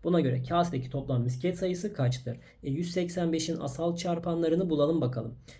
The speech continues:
Hemen beşe bölünebilir olduğunu gördüğümüz için beşe bölüyorum. Beşe böldüğümüz zaman otuz yedi yaptı. Otuz yedi, otuz yedi asal sayı olduğu için böldük. Bir. Demek ki buradan biz otuz yedi tane misket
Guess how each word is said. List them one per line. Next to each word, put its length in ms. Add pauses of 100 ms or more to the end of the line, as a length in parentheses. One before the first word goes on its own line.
Hemen 320
beşe 280
bölünebilir 380
olduğunu 320
gördüğümüz 720
için 180
beşe 260
bölüyorum. 420 (240)
Beşe 280
böldüğümüz 460
zaman 360 (240)
otuz 480 (200)
yedi 260
yaptı. 440 (680)
Otuz 320
yedi, 480
otuz 300
yedi 360
asal 240
sayı 240
olduğu 140
için 200
böldük. 460 (140)
Bir. 220 (280)
Demek 260
ki 100
buradan 380
biz 300
otuz 300
yedi 160
tane 240
misket 380